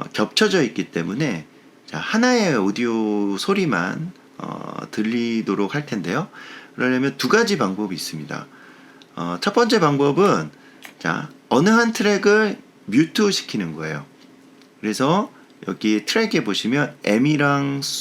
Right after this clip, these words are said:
S가 있는데요. M이 뮤트고요.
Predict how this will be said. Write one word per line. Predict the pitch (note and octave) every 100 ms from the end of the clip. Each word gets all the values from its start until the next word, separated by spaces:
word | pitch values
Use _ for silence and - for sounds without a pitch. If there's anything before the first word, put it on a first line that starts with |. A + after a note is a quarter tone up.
| - - - -
S가 | G#2+ - E3 B2+
있는데요. | E2+ D#2 A#2 C3 E2+ - - - -
M이 | A2+ B2+ D#3+ C#3+
뮤트고요. | F#2+ G#2+ - D#3 B2+ G2+ F#2 A#2 D#2+